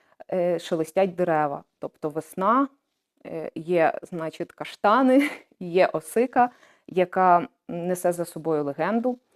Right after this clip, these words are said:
про зраду. Е, каштан, можливо, не такий таємничий, проте він нагадує йому життя. І одного разу, коли в камеру тюремну залетів листочок, для них, е, для ув'язнених це було справжньою подією.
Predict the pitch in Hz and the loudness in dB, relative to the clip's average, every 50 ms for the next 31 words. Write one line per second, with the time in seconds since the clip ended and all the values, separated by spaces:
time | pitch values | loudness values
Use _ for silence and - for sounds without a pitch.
0 | _ _ _ _ _ _ - 202 202 196 196 190 - 185 185 190 208 196 190 190 | _ _ _ _ _ _ -4 0 2 4 4 4 2 0 0 2 4 6 6 6
1 | 185 180 185 175 185 - _ _ _ _ _ - - 175 160 165 - - 180 - | 4 4 0 -4 -4 -6 _ _ _ _ _ -8 -4 -2 -2 -2 -2 -4 -4 0
2 | - 220 220 208 202 190 180 202 202 196 180 185 185 180 175 - 175 - 196 190 | 2 2 2 2 0 0 0 2 2 2 4 2 0 0 -2 -4 -4 -2 -2 -2
3 | 180 - 180 175 175 180 180 180 214 233 - - 269 277 - _ _ _ _ _ | 0 0 -2 -2 -2 -2 -2 -4 -4 -6 -6 -6 -6 -6 -8 _ _ _ _ _
4 | _ _ - - - - 175 180 175 - 214 214 - 269 262 - - 165 165 196 | _ _ -20 -14 -8 -6 -4 -4 -2 2 4 6 6 6 6 4 2 0 -2 -2
5 | 220 208 170 156 165 175 180 175 175 170 160 151 151 156 160 170 175 - 160 - | -2 -2 -2 -2 -2 -2 -2 -2 -4 -6 -6 -6 -8 -10 -10 -10 -10 -12 -12 -8
6 | - 151 147 143 - - - 165 165 160 151 - 170 165 175 175 180 180 170 170 | -6 -4 -4 -4 -6 -8 -8 -8 -6 -6 -6 -6 -6 -6 -6 -6 -6 -4 0 2
7 | 170 180 202 240 233 233 - 180 170 - _ - 170 170 202 214 214 220 220 - | 2 2 2 0 -4 -4 -6 -8 -8 -6 _ -2 -2 0 0 -2 -4 -4 -6 -6
8 | - 220 214 202 208 208 208 202 185 180 180 180 175 175 175 165 156 - - 156 | -4 -2 0 0 0 0 -4 -6 -6 -4 -2 0 0 -2 -2 -6 -14 -12 -12 -14
9 | - - - 196 233 254 - 277 233 - _ _ _ _ _ _ - 170 180 190 | -12 -6 -2 -2 -2 -2 -2 -4 -8 -8 _ _ _ _ _ _ -6 -2 -2 0
10 | 190 190 214 247 247 - - - - 190 175 175 175 185 175 165 151 160 175 202 | 2 2 0 0 -2 -6 -12 -8 -8 -8 -4 0 2 2 2 2 2 2 2 2
11 | 226 254 247 233 220 214 214 _ - - 180 190 196 180 180 170 175 185 180 - | 2 2 0 0 0 -2 -4 _ -4 -2 0 0 0 -2 -2 -2 -2 -2 -4 -6
12 | - - 160 170 170 - 175 165 160 156 _ - 147 147 151 147 143 143 - - | -4 -2 -2 -2 -2 -6 -14 -14 -16 -16 _ -18 -16 -14 -14 -14 -14 -16 -18 -20